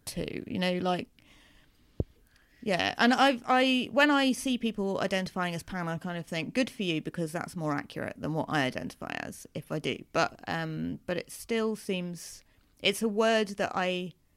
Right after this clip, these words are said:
only associated with kitchen utensils until like, probably two years ago.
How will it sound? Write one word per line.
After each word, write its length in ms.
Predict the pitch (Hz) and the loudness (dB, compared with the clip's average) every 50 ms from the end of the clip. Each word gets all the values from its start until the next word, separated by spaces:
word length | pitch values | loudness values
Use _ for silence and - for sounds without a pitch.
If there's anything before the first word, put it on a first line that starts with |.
| _ _ _ _ _ _ _ _ _ _ _ _ _ _ _ _ _ _ _ - | _ _ _ _ _ _ _ _ _ _ _ _ _ _ _ _ _ _ _ 2
only 460 | 196 208 226 233 220 208 190 175 165 156 | 4 6 6 6 4 4 2 0 -2 -2
associated 920 | - - - 180 160 156 - - 151 147 147 - 160 151 151 151 - - - - | -4 -4 -4 -2 -4 -4 -2 -2 -2 -2 -2 -4 -4 -4 -4 -4 -6 -12 -16 -10
with 520 | 165 160 165 156 156 156 156 151 156 - - - | -4 -2 0 0 2 0 0 -2 -6 -12 -18 -12
kitchen 440 | - 156 - - - 156 151 156 - - _ _ _ _ _ _ _ _ - | -10 -10 -10 -8 -8 -8 -8 -8 -10 -12 _ _ _ _ _ _ _ _ -8
utensils 640 | - 156 - 165 156 - - - 151 151 160 - - - | -8 -6 -6 -6 -8 -8 -6 -6 -6 -6 -6 -8 -8 -10
until 560 | - 170 - 185 160 160 156 156 156 131 - _ _ _ _ _ _ _ _ _ _ _ - | -10 -8 -4 -4 -4 -2 -2 -2 -2 -4 -6 _ _ _ _ _ _ _ _ _ _ _ -6
like, 200 | - 160 - - | -2 -2 -2 -2
probably 220 | - 180 - 156 - | -4 -6 -4 -4 -6
two 140 | - 165 156 | -6 -6 -6
years 220 | 151 151 160 - | -4 -4 -6 -8
ago. 220 | - - 55 - | -8 -10 -10 -12